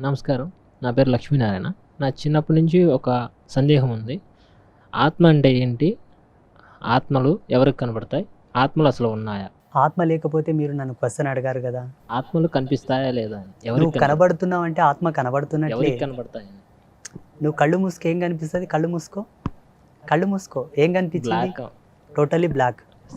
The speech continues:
Speaker 2: కళ్ళు తెరిచిన ఈ ప్రపంచం నువ్వు చూస్తున్నావు, నిన్ను ప్రపంచం చూస్తున్నదంటే ఆత్మదర్శనమే. ఆత్మ ఒక ఫోకస్గా కనిపించాలి, ఒక షాడో లాగా కనిపించాలి, ఒక లైట్ లాగా కనిపించాలనుకుంటే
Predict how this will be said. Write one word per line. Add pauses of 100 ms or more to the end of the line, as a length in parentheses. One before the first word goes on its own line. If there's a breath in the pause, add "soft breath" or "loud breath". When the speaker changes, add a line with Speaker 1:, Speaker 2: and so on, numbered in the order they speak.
(320)
Speaker 2:
కళ్ళు
తెరిచిన
ఈ
ప్రపంచం
నువ్వు
చూస్తున్నావు,
నిన్ను
ప్రపంచం
చూస్తున్నదంటే
ఆత్మదర్శనమే. (1500)
ఆత్మ
ఒక
ఫోకస్గా
కనిపించాలి,
ఒక
షాడో
లాగా
కనిపించాలి,
ఒక
లైట్
లాగా
కనిపించాలనుకుంటే